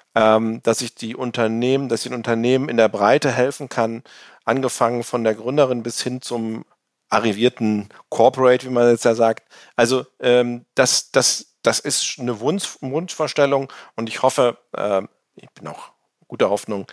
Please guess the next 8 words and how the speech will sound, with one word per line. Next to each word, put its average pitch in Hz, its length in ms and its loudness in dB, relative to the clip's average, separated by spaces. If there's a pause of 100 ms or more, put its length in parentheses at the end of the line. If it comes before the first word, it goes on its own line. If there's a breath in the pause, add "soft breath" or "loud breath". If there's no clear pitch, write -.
(240 loud breath)
dass 113 120 -6
das 104 140 0
die 107 100 -6
Mehrheit 104 440 4
der, 98 380 0 (180)
äh, 101 260 -6
in 107 80 -8
dem, 101 180 -6